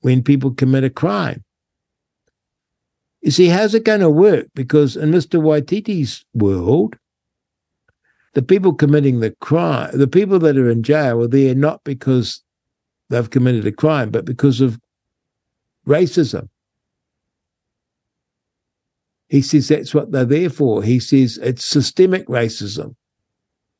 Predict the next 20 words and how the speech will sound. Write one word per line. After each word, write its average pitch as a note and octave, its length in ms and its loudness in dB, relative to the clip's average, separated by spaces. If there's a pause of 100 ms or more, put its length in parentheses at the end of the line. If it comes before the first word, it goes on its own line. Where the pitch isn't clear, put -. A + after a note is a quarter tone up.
(640)
I C3 120 0
think G#3+ 200 0
they A3+ 100 4
use G#3+ 280 2
the F#3 80 0
word E3+ 200 4
systemic D#3 540 0
racism C3 640 -2
because A#2 300 -2
they B2 120 0
can't C#3 320 -2
find B2+ 300 0
any A#2+ 300 0
actual A2+ 320 -2
racists. - 1080 -2 (1000)
So A#2 160 0
it's - 140 -6
sort C#3+ 180 2
of B2+ 80 0
systemic. A#2 640 -2